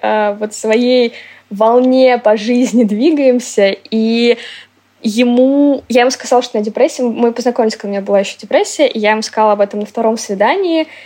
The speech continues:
и вот вообще не оттолкнула. Э, и мы как-то до сих пор, вот когда мне, например, бывает грустно, это там не депрессия уже, но вот я куда-то скатываюсь, понимаю, что мне один день вообще просто нужно полежать,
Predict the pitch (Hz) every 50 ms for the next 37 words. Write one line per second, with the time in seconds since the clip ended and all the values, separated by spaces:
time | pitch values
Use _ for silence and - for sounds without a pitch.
0 | - - - - 233 226 226 233 240 - 233 220 220 - - 262 233 226 208 208
1 | - 190 202 196 - 247 269 320 370 381 359 339 349 349 349 - - - - _
2 | _ _ - 233 226 226 220 220 220 - _ - 247 247 240 240 254 254 262 262
3 | 262 262 247 254 - 233 - - 214 220 226 - - - - - - 262 262 254
4 | 247 220 214 214 - 214 208 214 214 214 214 214 214 214 214 208 - 220 214 202
5 | 214 202 214 214 208 202 - 196 233 294 403 415 - - - 339 311 302 285 -
6 | - 208 302 - - 196 - - - - - - - _ 214 220 220 214 208 220
7 | 214 - 240 240 240 - - 208 202 208 220 208 214 214 208 202 196 - 196 196
8 | 190 - 208 196 185 - 214 - - 220 214 208 - 214 202 202 202 - 202 202
9 | 202 208 214 208 - - - 202 196 202 202 196 202 214 208 202 190 208 208 208
10 | 202 196 185 190 - - 208 196 196 - 196 202 - - 214 208 208 202 202 196
11 | - 208 196 202 208 214 226 269 339 403